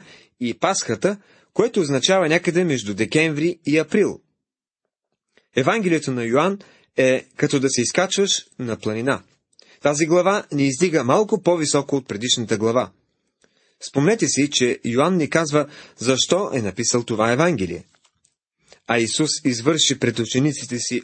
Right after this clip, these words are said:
още много други знамения, които не са вписани в тая книга. А тие са написани, за да познаете, че Исус е Христос, Божият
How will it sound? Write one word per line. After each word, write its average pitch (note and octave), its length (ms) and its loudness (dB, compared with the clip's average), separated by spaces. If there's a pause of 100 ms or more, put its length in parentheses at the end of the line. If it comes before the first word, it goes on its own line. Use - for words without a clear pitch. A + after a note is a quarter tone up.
още C3+ 400 0
много F#3 360 2
други G3+ 260 -2
знамения, E3+ 600 2 (320)
които C3+ 500 0
не A2+ 140 -4
са G#3 180 2
вписани F#3+ 400 0
в F#3 80 -4
тая F3+ 200 0
книга. D#3+ 360 -2 (720)
А A#2+ 120 0
тие D#3+ 220 0
са D3 120 0
написани, F3 600 2 (280)
за C3 140 0
да B2 100 2
познаете, B2 640 0 (400)
че - 260 0
Исус D3 320 0 (380)
е B2+ 100 0
Христос, A2+ 480 -2 (320)
Божият E3+ 460 0